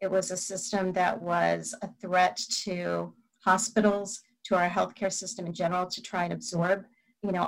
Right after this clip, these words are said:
all of the unfunded, uninsured patients that were coming to hospitals for treatment because they had no access, um, in the community.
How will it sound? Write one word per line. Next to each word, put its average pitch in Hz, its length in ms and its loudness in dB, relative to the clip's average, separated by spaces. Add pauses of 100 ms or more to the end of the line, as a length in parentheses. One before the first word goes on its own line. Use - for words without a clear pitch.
all 185 100 8
of 190 180 4
the 185 100 -2
unfunded, 185 680 2
uninsured 175 680 -6
patients 180 460 -6
that 196 100 -10
were 185 160 -10
coming 180 180 -4
to 180 60 -6
hospitals 208 640 2
for 202 160 -6
treatment 185 520 -6
because 180 200 -8
they 180 160 -2
had 170 100 -8
no 175 140 -2 (140)
access, 175 420 -8 (400)
um, 180 120 -2
in 185 60 0
the 185 120 -6
community. 175 380 -2